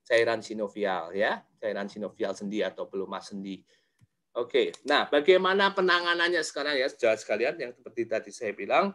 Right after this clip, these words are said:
bahwa saat ini tidak ada obat spesifik yang khusus ya yang bisa menyebab, menyembuhkan osteoartritis, betul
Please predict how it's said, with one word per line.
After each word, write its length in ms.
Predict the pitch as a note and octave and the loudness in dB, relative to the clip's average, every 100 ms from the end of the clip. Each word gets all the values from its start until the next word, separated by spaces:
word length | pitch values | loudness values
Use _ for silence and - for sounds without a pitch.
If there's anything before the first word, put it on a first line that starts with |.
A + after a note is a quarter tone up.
| _ | _
bahwa 400 | - A#2 D3 E3 - _ _ _ _ _ _ _ _ _ | -6 0 2 0 -4 _ _ _ _ _ _ _ _ _
saat 320 | - C#3+ C#3 D#3+ | 2 2 2 2
ini 240 | F#3 A3 | 6 6
tidak 400 | G#3 F3+ D3+ B2 | 4 6 6 8
ada 160 | E3+ E3 | 6 6
obat 400 | C#3 - B2 - | 4 2 2 0
spesifik 720 | - C#3 - D#3+ - G3+ D#3 | -2 -2 -2 -6 -4 -2 -2
yang 160 | C3+ C3+ | -2 -4
khusus 720 | D#3 D#3 G#3 G3+ - - - _ | -6 6 8 8 4 -10 -20 _
ya 320 | B2+ D3 E3+ | 2 2 4
yang 160 | C#3 A#2 | 0 -4
bisa 240 | - C#3+ | -4 -4
menyebab, 480 | C3+ B2 - G2+ - _ _ | -4 -6 -6 -6 -8 _ _
menyembuhkan 720 | A#2+ B2+ A2+ G2 F#2+ A2+ A2 G#2+ _ _ | -4 -2 -2 -4 -6 -10 -10 -12 _ _
osteoartritis, 880 | G#2 - G#2+ F#2 - G#2 G#2 G2+ - | -18 -4 -2 -2 -8 -12 -12 -12 -16
betul 480 | - C#3 B2+ - | 0 4 6 4